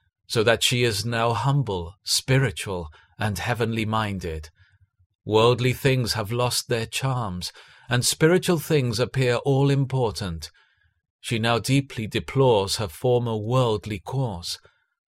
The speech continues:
Her Bible is now her precious companion,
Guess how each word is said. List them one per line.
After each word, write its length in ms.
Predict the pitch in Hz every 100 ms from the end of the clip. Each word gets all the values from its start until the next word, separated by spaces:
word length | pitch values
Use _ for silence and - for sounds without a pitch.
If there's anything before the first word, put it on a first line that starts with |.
| _
Her 120 | - 92
Bible 540 | 123 123 120 123 117 - - -
is 240 | 123 107
now 320 | 127 131 127 127
her 220 | 120 117
precious 520 | - 135 131 143 127
companion, 800 | - 131 123 117 107 95 92